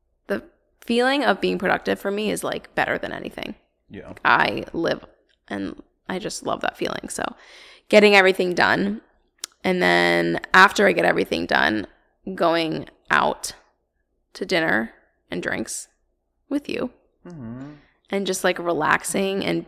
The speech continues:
Speaker 1: feeling like I got stuff accomplished. So I don't need to think about that for, like, the next few hours. And I can just, like, enjoy myself.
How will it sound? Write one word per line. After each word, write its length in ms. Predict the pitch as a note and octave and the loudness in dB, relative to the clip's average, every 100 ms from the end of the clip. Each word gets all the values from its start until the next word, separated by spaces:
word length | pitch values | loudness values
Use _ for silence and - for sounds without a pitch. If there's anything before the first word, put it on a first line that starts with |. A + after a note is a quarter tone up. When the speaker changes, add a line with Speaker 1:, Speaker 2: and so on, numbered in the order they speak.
| - | -14
Speaker 1:
feeling 540 | - G3+ G#3 G#3+ B3 | -2 2 4 4 2
like 180 | A3 F#3 | 2 2
I 80 | F3+ | 2
got 260 | F3 E3+ | 2 2
stuff 200 | - F#3 | 0 -4
accomplished. 480 | - - E3 G3+ G3+ | -2 -2 0 0 0
So 80 | F3 | -2
I 80 | E3 | -4
don't 280 | - E3+ D#3+ | -2 -2 0
need 140 | E3 | -4
to 80 | E3+ | -6
think 220 | - D3 | -6 -8
about 260 | - D#3+ - | -4 -4 0
that 300 | G#3 - - | 0 0 -2
for, 100 | E3 | -6
like, 200 | C#3 - | -4 -6
the 60 | |
next 280 | - - - | -6 -6 -8
few 160 | - - | -8 -2
hours. 300 | - - - | 0 0 -4
And 100 | - | -8
I 40 | |
can 180 | - - | -10 -10
just, 180 | - - | -10 -12
like, 140 | - | -12
enjoy 320 | - G3+ A3 | -12 -4 -2
myself. 600 | A3+ G3+ - F#3+ F#3 - | 0 0 2 2 2 -2